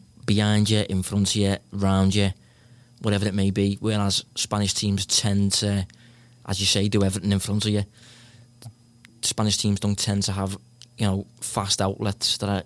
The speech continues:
that are likely to run in behind you and drag you all over the place and things like that. So I agree on that. Um, but yeah, they're, they're, they're currently fourth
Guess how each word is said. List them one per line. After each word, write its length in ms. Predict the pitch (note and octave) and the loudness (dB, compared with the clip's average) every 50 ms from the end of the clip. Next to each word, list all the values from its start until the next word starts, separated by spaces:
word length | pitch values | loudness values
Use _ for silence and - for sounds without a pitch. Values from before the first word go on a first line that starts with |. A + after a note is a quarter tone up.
| - - - | -8 -10 -6
that 120 | - G2 | -4 -2
are 80 | G2 G2 | -2 -2
likely 160 | G2+ F2 G#2+ | -2 -4 -4
to 140 | G#2 A2 G#2 | -4 -4 -4
run 160 | G2+ G#2 G2+ | 0 2 2
in 120 | G2 G2 | 4 4
behind 360 | G2 G2+ G2 F#2 G2 G2 G2+ | 4 2 2 2 2 2 2
you 80 | G2+ G#2 | 0 0
and 140 | G2 G2 F#2+ | 0 -2 -2
drag 260 | - G2+ F#2+ G2 G2 | -2 -2 -2 -2 -2
you 100 | G#2+ G2+ | -2 0
all 160 | G2+ G2 G2 | 0 0 0
over 140 | G#2 G2+ G#2+ | -2 -2 -2
the 60 | G#2 G2+ | -4 -4
place 300 | - - G#2 G#2 - - | -4 -4 -4 -4 -4 -6
and 80 | G#2 - | -6 -4
things 200 | - G2+ G2+ G2 | -4 -4 -4 -4
like 140 | F#2+ F#2+ | -4 -4
that. 160 | - G#2 G2 F#2+ | -4 -4 -4 -2
So 260 | - - G2+ G2+ G2 - - - - - - - - - - - - - | 0 0 0 0 -2 -4 -12 -20 -20 -20 -20 -20 -20 -20 -20 -20 -10 -4
I 80 | - G#2 | 0 0
agree 280 | G2+ G2+ G#2 A2+ G#2+ | 0 2 2 2 2
on 160 | G#2+ G2+ G2+ G2 | 4 4 2 2
that. 160 | G2 G2+ F#2+ - - - - - - - - - - - - - - - - - | 2 0 -2 -4 -8 -20 -20 -20 -20 -20 -20 -20 -20 -20 -20 -20 -20 -16 -8 -4
Um, 520 | G#2+ G2+ G2 G2 G2 G2 G2 F#2+ F#2 F#2 - - - - - - - - _ _ _ _ _ _ - - - - - - - - - - - - - _ _ _ _ - - _ - - - | 0 0 2 2 2 2 2 2 0 -2 -6 -10 -20 -20 -20 -20 -20 -20 _ _ _ _ _ _ -20 -14 -10 -10 -10 -10 -12 -20 -20 -20 -20 -20 -20 _ _ _ _ -20 -20 _ -20 -16 -12
but 120 | - A2+ | -6 -2
yeah, 160 | A#2+ A2+ G#2+ A2+ | 0 0 0 0
they're, 140 | - A#2 G#2 - | 0 -2 -4 -4
they're, 140 | - B2+ | -4 -6
they're 180 | B2+ - - - | -6 -6 -8 -6
currently 280 | - - C#3+ D3 D#3+ D3 | -4 -4 -4 -2 -4 -4
fourth 680 | - - - B2+ A#2+ B2 B2+ A#2+ - - - - | -4 -2 0 0 2 2 0 -2 -2 -6 -8 -10